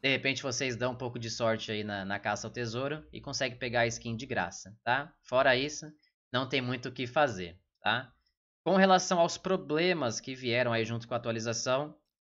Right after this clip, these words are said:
é, tem um pessoal reclamando de, é, não tá aparecendo os atributos corretos aqui na, nos templos de flor, tá? Como eu fiz o reparo do cliente, é, aparentemente o meu tá tudo certo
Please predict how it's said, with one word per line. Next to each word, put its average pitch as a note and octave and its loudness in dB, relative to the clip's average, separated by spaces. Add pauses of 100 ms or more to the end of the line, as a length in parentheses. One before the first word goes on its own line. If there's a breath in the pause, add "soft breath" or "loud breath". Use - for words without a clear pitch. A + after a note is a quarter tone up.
(240)
é, A#2 8
tem C3+ -2
um D#3 -4
pessoal D3+ 2
reclamando C#3+ -2 (380)
de, A2+ -2 (800)
é, G#2 2
não B2 -2
tá C#3 6
aparecendo C#3 0
os C3 -4
atributos C3+ -2
corretos C3 0
aqui B2 -6
na, A2 -2
nos A#2 -6
templos A2+ -4
de B2 -6
flor, D3+ -4 (240)
tá? D3 2
Como F#3 0
eu G3+ 4
fiz F3 -2
o D3+ -4
reparo B2+ 4
do A2+ -6
cliente, B2 -4 (540)
é, G#2 -2
aparentemente C3+ 0
o - -8
meu C#3 -2
tá C#3+ 0
tudo D3 -10
certo G#2+ 0